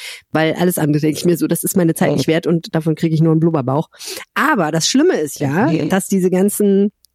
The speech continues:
riesigen Bierkonzerne mittlerweile so geschickt sind, dass sie teilweise auch so tun, als würden sie Craft-Bier machen und das im Supermarkt so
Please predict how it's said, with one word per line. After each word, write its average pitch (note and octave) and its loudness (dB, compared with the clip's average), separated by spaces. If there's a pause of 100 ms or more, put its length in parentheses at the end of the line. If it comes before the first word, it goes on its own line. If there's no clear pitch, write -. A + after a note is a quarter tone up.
(100)
riesigen G#3+ 2 (1160)
Bierkonzerne G3 0
mittlerweile G3 2
so G3+ 0
geschickt A3 -2
sind, D#3 0
dass E3+ 0
sie F3+ -6
teilweise F3+ 0
auch D#3 -2
so F#3+ 0
tun, C4+ 2
als G3+ 0
würden F#3+ 2
sie F#3 0
Craft-Bier G#3 -2
machen C3 -2
und G#3 0
das E3 -2
im E3+ 2
Supermarkt E3+ 0
so D3 0